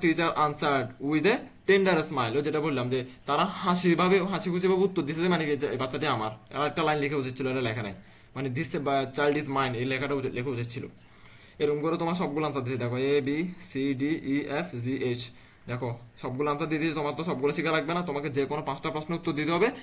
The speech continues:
একটাতে দেওয়া হবে দুই করে। ভু-, খুব ভালো মার্ক দিচ্ছে এখানে। So বানিয়ে বানিয়ে অন্তত লিখে দিবে, দিতে হবে। এই জন্য কবিতা কয়েকটা পড়ে যাবা,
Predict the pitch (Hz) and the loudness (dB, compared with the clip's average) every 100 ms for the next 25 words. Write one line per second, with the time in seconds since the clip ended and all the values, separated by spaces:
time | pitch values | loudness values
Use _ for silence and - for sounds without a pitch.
0 | - - 143 156 156 151 151 151 151 156 | -12 -8 -4 -2 0 0 0 0 2 2
1 | 127 110 113 131 170 147 151 135 120 123 | 2 -2 -4 -8 -6 0 0 2 0 -4
2 | 127 131 107 107 - - - - 147 135 | -4 -4 -4 -8 -14 -20 -20 -8 -2 2
3 | 143 143 143 151 165 170 156 143 131 127 | 2 2 2 2 0 0 2 2 0 -2
4 | 123 127 127 123 127 117 131 135 139 139 | -2 -6 -4 -4 -2 -2 -2 -2 -2 0
5 | 131 135 131 127 - 156 156 185 214 | 0 0 -2 -4 -2 0 2 2 0